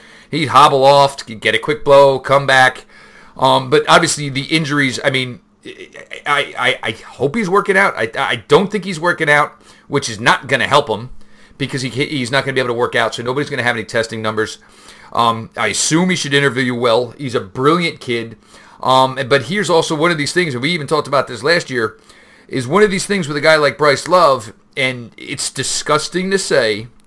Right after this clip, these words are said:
but it's gonna go on, and there's gonna be that guy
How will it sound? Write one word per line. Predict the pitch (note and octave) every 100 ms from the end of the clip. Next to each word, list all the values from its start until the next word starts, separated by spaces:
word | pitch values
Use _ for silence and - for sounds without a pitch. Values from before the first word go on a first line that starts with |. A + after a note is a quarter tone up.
| -
but | C3+
it's | A2+ -
gonna | C#3+ D3
go | E3+ F3+
on, | C#3+ A#2+ A#2 A2+ -
and | A2
there's | G#2+ G2+
gonna | B2 C#3+
be | E3+
that | D#3+ D#3+ D3
guy | D#3+ D3+ B2+ B2